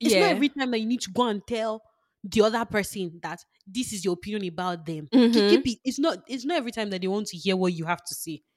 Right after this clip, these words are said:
Speaker 2: Yeah.
Speaker 1: Keep it to yourself. Just always,
Speaker 2: Yeah.
Speaker 1: every time your body's doing you like, "Let me just tell this person that they get,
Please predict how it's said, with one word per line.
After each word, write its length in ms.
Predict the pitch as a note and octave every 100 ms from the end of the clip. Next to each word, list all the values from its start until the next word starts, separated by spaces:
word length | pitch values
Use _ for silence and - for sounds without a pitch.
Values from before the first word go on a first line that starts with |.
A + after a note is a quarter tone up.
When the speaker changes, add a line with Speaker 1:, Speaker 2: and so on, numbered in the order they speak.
| _
Speaker 2:
Yeah. 420 | A#3 B3 A3 F#3 F#3
Speaker 1:
Keep 120 | G#3+
it 80 | G3 _ _ -
to 120 | E3+
yourself. 520 | E3 E3 - E3 - _
Just 160 | B3+ D4+
always, 360 | C#4+ D#4+ E4+ G3
Speaker 2:
Yeah. 80 | F3+
Speaker 1:
every 180 | E4 F4+
time 300 | E4 C#4 C#4 - - _ -
your 120 | A3+
body's 280 | B3+ C4+ A3+
doing 240 | F#3+ A#3+
you 120 | A3+
like, 240 | G3+ E3+ E3 _ _
"Let 180 | G#3+ B3
me 100 | A#3
just 240 | G#3 G#3 G#3
tell 100 | F#3+
this 140 | F#3
person 220 | F#3 F3 F3+
that 140 | E3
they 100 | E3+
get, 200 | D#3+ G3